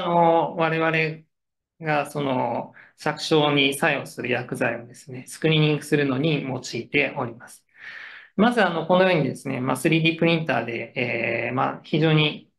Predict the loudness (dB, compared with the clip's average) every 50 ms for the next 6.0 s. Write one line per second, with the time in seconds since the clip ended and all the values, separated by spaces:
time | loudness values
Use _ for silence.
0 | _ _ -16 0 2 4 4 6 4 4 2 0 0 0 0 0 0 -2 -6 -12
1 | -18 -18 -16 -16 -16 -12 -10 -10 -10 -10 -10 -10 -8 -6 -6 -6 -2 0 0 0
2 | 0 0 -2 -2 -2 -6 -10 -14 -12 _ -8 -6 -6 -6 -6 -6 -6 -4 -4 -4
3 | -4 -6 -2 -2 -2 0 0 -2 -2 -4 -6 -10 -12 -10 -10 -8 -8 -8 -8 -10
4 | -14 -16 -16 -16 -16 -14 -4 -4 -4 0 2 4 4 6 6 4 2 2 2 0
5 | 0 2 2 2 4 4 2 2 2 2 0 -2 -4 -8 -12 -12 -14 -16 -18